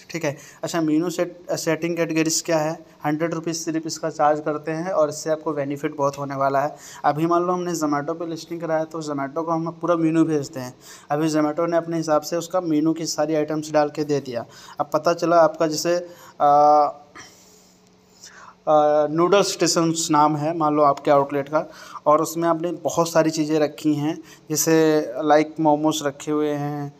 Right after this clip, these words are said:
और, आ, burgers रखे हुए हैं, sandwiches रखे हुए हैं, पिज़्ज़ा भी रखे हुए हैं। तो जो settings होती है menu,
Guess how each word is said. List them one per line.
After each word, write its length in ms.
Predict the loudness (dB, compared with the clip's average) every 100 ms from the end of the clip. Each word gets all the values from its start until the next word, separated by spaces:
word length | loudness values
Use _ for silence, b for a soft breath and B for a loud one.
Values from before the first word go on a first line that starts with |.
| B B B 2
और, 420 | 4 4 4 4
आ, 540 | 2 2 0 -4 -8 -18 -2
burgers 420 | 2 4 4 2
रखे 260 | -2 -4 -4
हुए 140 | -2
हैं, 40 | 0
sandwiches 640 | 0 2 2 2 0 0
रखे 240 | -4 -2 -2
हुए 100 | 0
हैं, 120 | 0
पिज़्ज़ा 320 | 0 4 4
भी 140 | 4 2
रखे 260 | 0 -4
हुए 120 | -4
हैं। 80 | -6 -8 B B B 2
तो 380 | 4 4 0 -12
जो 480 | -2 2 4 2 -4 -20 -10 -4
settings 500 | 0 2 2 2 2
होती 260 | 2 0
है 140 | -2 0
menu, 340 | 2 2 2